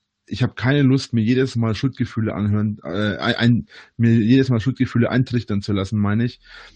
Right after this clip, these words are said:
äh, nur weil ich irgendjemanden zu Besuch hab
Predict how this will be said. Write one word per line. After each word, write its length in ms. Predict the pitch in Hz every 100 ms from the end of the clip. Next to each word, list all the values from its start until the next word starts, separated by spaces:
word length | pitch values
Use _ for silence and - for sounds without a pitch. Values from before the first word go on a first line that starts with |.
| _ -
äh, 380 | 110 107 107 -
nur 480 | 110 123 131 127 101
weil 300 | 110 113 95
ich 200 | 104 104
irgendjemanden 580 | 117 117 113 117 110 104
zu 100 | 104
Besuch 380 | 107 131 127
hab 180 | 143 135